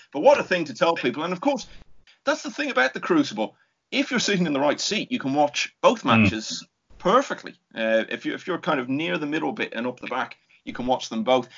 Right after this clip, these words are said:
Speaker 1: There's also that frustration you have sometimes when you're on one side of the arena and you're really close to the, to the other side, and you can hear cheering going on, and sometimes
Speaker 2: Yeah.
Speaker 1: there's laughter or whatever. And,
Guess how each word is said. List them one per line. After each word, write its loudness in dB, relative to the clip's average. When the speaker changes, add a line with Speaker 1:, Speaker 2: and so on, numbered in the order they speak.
Speaker 1:
There's 2
also 6
that 6
frustration -6
you -10
have -6
sometimes -6
when -4
you're 0
on -2
one -6
side -2
of -18
the -6
arena -6
and -6
you're -4
really -4
close -2
to -8
the, -6
to -14
the -6
other -10
side, -12
and 4
you -4
can -4
hear 0
cheering 2
going 0
on, -4
and -14
sometimes -4
Speaker 2:
Yeah. 4
Speaker 1:
there's 0
laughter 0
or -6
whatever. -2
And, -8